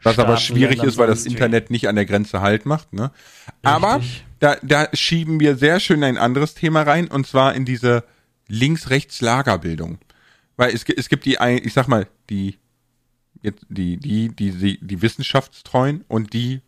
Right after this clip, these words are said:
Speaker 1: Meinungstreuen. Ich, ich nenne es jetzt nur mal so, weil ich hab keine anderen Begriffe dafür, ne? Äh, du kannst auch links oder rechts nennen, du kannst es auch schwarz oder weiß nennen, du kannst nennen, wie du willst, ne? Aber wir erleben das ja gerade in den letzten Jahren sehr. Und ich glaube, dass es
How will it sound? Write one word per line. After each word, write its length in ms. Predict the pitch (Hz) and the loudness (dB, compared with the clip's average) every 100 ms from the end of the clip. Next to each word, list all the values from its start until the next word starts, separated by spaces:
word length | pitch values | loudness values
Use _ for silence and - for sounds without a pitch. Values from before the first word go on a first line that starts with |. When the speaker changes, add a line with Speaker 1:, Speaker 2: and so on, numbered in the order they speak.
| - | 0
Speaker 1:
Meinungstreuen. 840 | 107 120 120 - - 104 90 80 - | 2 2 0 -2 -4 0 0 -2 -10
Ich, 180 | 101 - | -12 -10
ich 100 | 110 | -2
nenne 280 | 123 139 170 | 2 2 2
es 120 | - | 2
jetzt 220 | 139 - | 0 2
nur 180 | 143 160 | 2 4
mal 180 | 147 127 | 4 4
so, 160 | 139 | 2
weil 160 | 131 127 | 2 0
ich 120 | 123 | 0
hab 160 | 135 - | -2 0
keine 220 | 127 123 | 2 2
anderen 220 | 127 117 | 4 2
Begriffe 320 | 107 123 127 92 | 2 0 2 2
dafür, 320 | 90 90 80 | 0 -2 -2
ne? 200 | 117 151 - - - _ | -2 -2 -6 -20 -20 _
Äh, 100 | 120 | -2
du 100 | 107 | 0
kannst 220 | 101 131 107 | 0 0 2
auch 80 | |
links 240 | 123 135 113 | 2 2 2
oder 140 | 101 | 2
rechts 260 | 131 - - | 2 -2 -4
nennen, 300 | 95 127 139 _ _ _ | -2 -2 -6 _ _ _
du 80 | 95 | -4
kannst 240 | 113 120 | -2 -2
es 80 | 120 | 0
auch 120 | 107 | -2
schwarz 320 | - 131 131 | 2 0 2
oder 120 | 107 101 | 2 2
weiß 260 | 131 131 | 2 2
nennen, 220 | 104 107 | 0 0
du 80 | 123 | -2
kannst 240 | 117 117 117 | -4 -2 -2
nennen, 180 | 120 | -2
wie 60 | 113 | 0
du 100 | 104 | 2
willst, 380 | 123 139 - - | 2 2 -4 -8
ne? 160 | 117 - _ _ _ | -8 -8 _ _ _
Aber 340 | 113 117 113 - | 0 2 2 -2
wir 180 | 113 104 | 0 2
erleben 280 | 107 123 | 2 0
das 140 | 123 - | -2 0
ja 140 | 110 | 0
gerade 140 | 104 110 | 0 -2
in 60 | |
den 80 | 104 | -2
letzten 280 | 107 - 104 | -4 -4 -2
Jahren 320 | 101 95 98 | 0 0 -2
sehr. 420 | 95 110 120 175 _ _ _ _ _ _ _ _ _ - | 0 2 2 0 _ _ _ _ _ _ _ _ _ -6
Und 140 | 113 | -4
ich 100 | 110 | 0
glaube, 300 | 127 139 143 | 2 2 2
dass 180 | 123 - | 0 -2
es 300 | 113 - | -10 -14